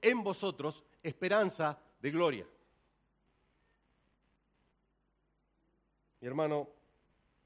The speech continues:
es mi oración, es mi deseo, es mi anhelo, de que si usted no conoce al Señor Jesucristo, no ha rendido su vida al Señor Jesucristo, no se ha arrepentido de sus pecados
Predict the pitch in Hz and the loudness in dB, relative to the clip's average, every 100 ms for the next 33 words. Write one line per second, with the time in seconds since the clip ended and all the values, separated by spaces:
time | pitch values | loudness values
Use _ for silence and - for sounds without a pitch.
0 | _ _ _ _ _ _ _ _ _ _ | _ _ _ _ _ _ _ _ _ _
1 | _ _ - 135 143 127 120 135 104 - | _ _ -10 -6 -2 -2 -4 -8 -10 -12
2 | _ _ _ _ _ 123 131 110 110 - | _ _ _ _ _ -10 -8 -6 -8 -6
3 | 113 85 - - 110 110 110 101 85 _ | -8 -10 -16 -16 -10 -8 -8 -10 -12 _
4 | _ _ _ _ _ _ _ _ _ _ | _ _ _ _ _ _ _ _ _ _
5 | - 107 107 - 113 139 127 - - _ | -20 -16 -14 -14 -10 -4 -4 -6 -18 _
6 | _ _ _ _ _ _ _ _ _ _ | _ _ _ _ _ _ _ _ _ _
7 | _ _ _ _ _ - 147 170 160 160 | _ _ _ _ _ -6 0 2 0 -2
8 | - 135 135 120 113 123 117 120 113 - | -6 -4 -4 -8 -10 -8 -8 -10 -16 -12
9 | 123 - 87 _ _ _ _ _ _ _ | -12 -12 -18 _ _ _ _ _ _ _
10 | _ _ _ _ _ _ _ _ - 156 | _ _ _ _ _ _ _ _ -4 0
11 | 160 143 135 143 147 127 113 123 120 - | 0 0 -4 -4 -4 -6 -8 -8 -8 -8
12 | 113 110 110 107 110 101 98 131 143 135 | -12 -12 -14 -16 -14 -12 -6 -4 -2 -4
13 | 120 107 107 131 113 101 92 98 113 104 | -4 -8 -8 -8 -10 -10 -16 -14 -8 -8
14 | 85 76 | -8 -14